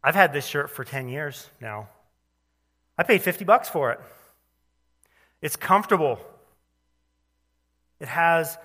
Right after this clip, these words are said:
a story. It has meaning. And in some ways, if you were to look back at,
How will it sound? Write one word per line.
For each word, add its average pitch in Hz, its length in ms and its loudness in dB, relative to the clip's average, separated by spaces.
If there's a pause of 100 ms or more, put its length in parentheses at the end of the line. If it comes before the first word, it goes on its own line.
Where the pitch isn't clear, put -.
(260)
a 160 120 4
story. 160 480 0
It 135 100 -6
has 135 280 0
meaning. 131 420 -10 (1600)
And 139 120 -6
in 139 100 -8
some 208 300 -2
ways, 143 240 0
if 135 140 -12
you 185 100 -2
were 180 80 0
to 151 80 -2
look 165 260 -2
back 160 300 4
at, 131 340 0